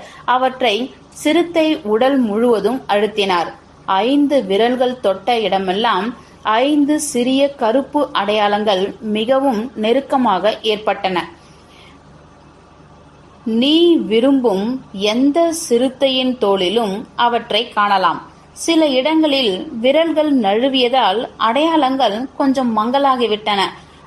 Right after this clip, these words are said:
ஆனால் இப்பொழுது நீ எந்த சிறுத்தையை உற்று நோக்கினாலும்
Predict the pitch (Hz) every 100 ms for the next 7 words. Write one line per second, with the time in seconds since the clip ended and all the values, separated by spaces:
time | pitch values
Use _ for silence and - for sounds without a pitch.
0 | - 285 330 339 262 208 254 - 285 302
1 | 311 302 285 262 247 214 214 285 359 339
2 | 262 269 277 269 254 262 208 202 - 302
3 | 262 202 - 190 185 165 160 196 233 240